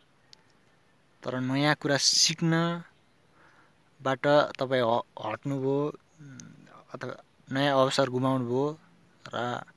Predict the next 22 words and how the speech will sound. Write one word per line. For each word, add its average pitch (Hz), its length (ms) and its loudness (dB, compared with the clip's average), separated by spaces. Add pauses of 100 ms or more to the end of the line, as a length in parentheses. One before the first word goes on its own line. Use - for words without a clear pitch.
(600)
समय 156 460 8
गुमाउनुभयो 135 560 0
भने 104 240 -10 (920)
त्यो 147 260 2
तपाईँ, 135 380 0 (1000)
त्यो 151 100 0
कुराले 143 320 2
तपाईँको 135 360 0
जिन्दगीमा 131 400 -4
ठुलो 139 420 4
असर 123 240 2
पर्छ। 101 240 -12 (1080)
यो 117 120 -6
हन्ड्रेड 110 240 -8
पर्सेन्ट - 440 -6
हो, - 40 -18 (320)
हन्ड्रेड 127 240 0
पर्सेन्ट 131 380 -4
ग्यारेन्टी 117 400 -2
दिन्छु 110 320 -8
म, 113 60 -8
होइन? 113 300 -10